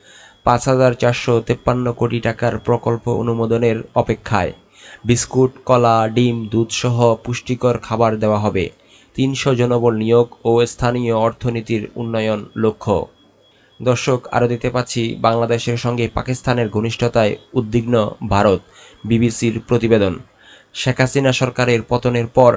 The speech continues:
নাটকীয় রাজনৈতিক পরিবর্তন ঘটে চলেছে বাংলাদেশে। এর মধ্যে এক সময়ের শত্রু হিসেবে গণ্য করা পাকিস্তানের সঙ্গে ক্রমেই সম্পর্ক ঘনিষ্ঠ করার উদ্যোগ নিয়েছে বাংলাদেশ সরকার। দশকের পর দশক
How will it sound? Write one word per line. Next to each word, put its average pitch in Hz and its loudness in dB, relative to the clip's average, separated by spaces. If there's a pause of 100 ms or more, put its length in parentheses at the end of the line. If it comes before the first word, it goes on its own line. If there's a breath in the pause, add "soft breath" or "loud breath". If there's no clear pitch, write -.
নাটকীয় 117 -2
রাজনৈতিক 110 0
পরিবর্তন 113 2
ঘটে 110 0
চলেছে 117 0 (180)
বাংলাদেশে। 104 0 (500 loud breath)
এর 120 2
মধ্যে 120 2
এক 120 2
সময়ের 123 -2
শত্রু 120 -4
হিসেবে 120 0
গণ্য 110 -2
করা 110 0 (200)
পাকিস্তানের 120 -6
সঙ্গে 117 -2
ক্রমেই 113 -2
সম্পর্ক 120 -4 (640 loud breath)
ঘনিষ্ঠ 120 0
করার 120 2
উদ্যোগ 110 0
নিয়েছে 113 0 (160)
বাংলাদেশ 107 -2
সরকার। 101 -2 (680 loud breath)
দশকের 151 2
পর 143 2
দশক 120 2